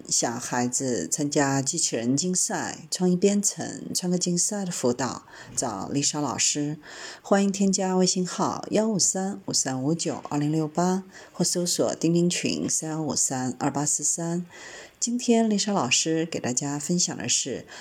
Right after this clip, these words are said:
三D建模提升机器人空间感知能力。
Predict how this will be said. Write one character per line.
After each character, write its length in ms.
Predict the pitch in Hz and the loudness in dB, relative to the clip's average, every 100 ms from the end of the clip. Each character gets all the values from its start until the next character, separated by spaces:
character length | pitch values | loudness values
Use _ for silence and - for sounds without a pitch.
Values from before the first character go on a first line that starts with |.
| - | -10
三 260 | - - 214 | -2 0 2
D 160 | 220 196 | 2 2
建 220 | - 196 | 0 -4
模 340 | 156 123 123 | -2 2 2
提 240 | 147 - 135 | 2 -2 0
升 400 | - 147 143 147 | 0 0 0 0
机 140 | - | 0
器 180 | - 160 | 0 -2
人 200 | 123 123 | -4 -4
空 240 | 131 196 | 0 0
间 280 | 196 196 202 | 2 0 0
感 300 | 202 - - | -2 -4 -4
知 140 | - 127 | -4 -4
能 280 | 120 104 | -6 -4
力。 280 | 139 185 - | 0 0 -2